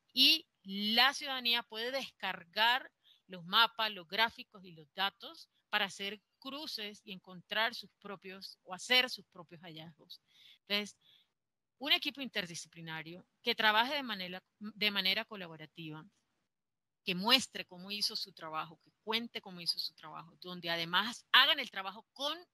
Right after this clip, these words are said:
y por la gente, son cuatro señales claras de un periodismo innovador, de un periodismo creativo y de un periodismo crítico.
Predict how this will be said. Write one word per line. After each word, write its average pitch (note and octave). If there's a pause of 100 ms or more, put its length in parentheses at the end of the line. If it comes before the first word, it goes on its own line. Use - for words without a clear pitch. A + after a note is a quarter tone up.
y A3+ (140)
por C4+
la G3
gente, F3+ (400)
son A3+
cuatro C4+
señales G#3
claras F#3+
de E3+
un F3
periodismo G#3+
innovador, G3
de G#3
un F3
periodismo F3+
creativo F#3+
y G#3
de D#3+
un D#3
periodismo D#3+
crítico. -